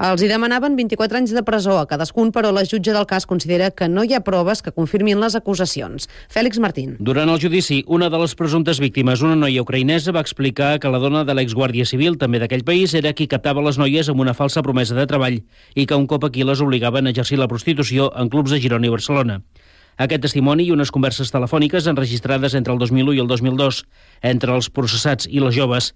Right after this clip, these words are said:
Speaker 2: eren les principals proves de càrrec. Tot i això, en la sentència que s'ha fet pública avui,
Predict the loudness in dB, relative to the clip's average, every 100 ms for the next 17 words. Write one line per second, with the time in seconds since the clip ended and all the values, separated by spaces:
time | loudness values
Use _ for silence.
0 | _ -18 -4 -2 0 0 0 0 -2 0
1 | -2 0 0 0 0 0 0 -2 -2 -4
2 | -10 -18 -20 -20 -18 -8 -2 0 0 0
3 | 0 0 0 0 0 0 -2 -2 0 0
4 | 0 0 2 2